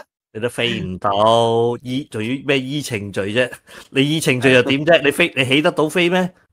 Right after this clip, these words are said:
Speaker 2: 咪係咯，嗱，咁最後尾呢，就係呢，下，啊，剎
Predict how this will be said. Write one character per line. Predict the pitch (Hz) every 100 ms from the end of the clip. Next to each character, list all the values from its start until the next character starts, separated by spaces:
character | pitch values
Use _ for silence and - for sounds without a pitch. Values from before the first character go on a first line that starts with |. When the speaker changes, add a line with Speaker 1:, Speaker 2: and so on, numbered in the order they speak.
| _
Speaker 2:
咪 | - 95
係 |
咯， | 92 - _ _ -
嗱， | -
咁 | - 151 143 _ _ -
最 | 117
後 | 135
尾 | 131
呢， | 131 131
就 | 117
係 | 90 95
呢， | 107
下， | 98 - _ _ _
啊， | - 71
剎 | - 117 123